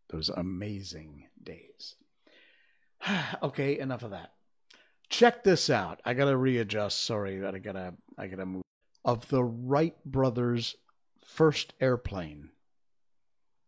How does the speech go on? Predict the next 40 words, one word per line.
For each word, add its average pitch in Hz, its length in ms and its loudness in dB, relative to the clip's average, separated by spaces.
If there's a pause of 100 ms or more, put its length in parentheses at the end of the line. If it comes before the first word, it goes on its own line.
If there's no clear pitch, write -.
(100)
is 104 220 -4
on 113 280 -2
nasa's 110 640 -4
Mars 92 440 -8
chopper. - 560 -12 (580)
You 127 100 4
know 156 220 8
how 156 140 8
fascinated 117 680 2
I 101 120 0
am 104 180 -2
with 101 160 -4
this 104 160 -4
whole 123 220 4
Mars 110 520 0
thing 101 320 -4
and 95 120 -6
the 90 80 -6
rover 110 640 2 (300)
and 107 140 -2
the 107 40 -6
fact 127 280 0
that 131 160 -2
we 110 120 -4
are 104 160 0 (100)
gonna 117 200 0
be 107 120 -2
flying 131 420 2
a 98 80 -4
chopper 139 720 0 (280)
on 107 200 -4
Mars, 113 540 -2 (260)
a 113 60 -6
little 120 220 -2
drone. 120 600 2 (320)
It's - 140 -12
gonna 120 180 2
be 120 80 2
flying 120 360 0
around. 113 400 -2